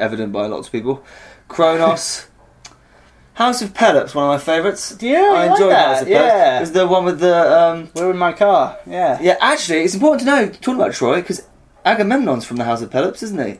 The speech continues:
Speaker 2: Yes, he is. Actually, yeah. That, oh, well,
Speaker 1: Just saying.
Speaker 2: why they're both cursed.
Speaker 1: That's why they're cursed, but we'll get to that at a later date.
Speaker 2: We will get to that on a later date. However, listeners, fine, fine listeners, uh,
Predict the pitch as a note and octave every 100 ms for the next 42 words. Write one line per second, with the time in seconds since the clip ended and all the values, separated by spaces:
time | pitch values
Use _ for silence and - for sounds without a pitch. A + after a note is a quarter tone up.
0 | - A#3 - G3+ B3+ - G3+ D4 E4 A#3
1 | D4+ - F#3+ E3 G3 E3+ C3+ - C3 -
2 | C3+ B2+ - - - D3 F#3+ A3 A3 E4+
3 | D#4+ C#4 C#4 - - A#2 A2+ C3+ C3+ C#3+
4 | F#3+ E3 D#3 - - A#2+ B2+ B2+ A#2 -
5 | A#2 A2 G#2+ B2 A#2+ A#2 C3 A#2+ - B2+
6 | C3 F3+ G3 - - F3 - D3 D#3 -
7 | B2+ B2+ B2 B2 A2 - _ - - E3
8 | D#3+ C#3+ C3 B2+ - B2 B2 - - D#3+
9 | D3 C3 C3+ B2 A#2 - A#2 A#2 - -
10 | - - B2+ B2